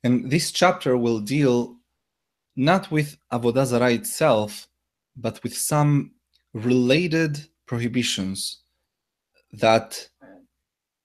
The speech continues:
philosophically and, uh, in, in the actions, they are very much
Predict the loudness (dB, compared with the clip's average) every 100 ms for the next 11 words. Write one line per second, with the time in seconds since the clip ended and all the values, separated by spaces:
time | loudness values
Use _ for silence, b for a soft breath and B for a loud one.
0 | _ _ _ -14 -2 0 2 0 0 0
1 | 2 2 0 0 0 0 -2 -6 -12 -10
2 | -8 -4 -4 -2 -2 2 2 2 0 -4
3 | -6 -6 -6 -4 -2 -4 0 0 2 2
4 | 2 2 2 -2 -6 -10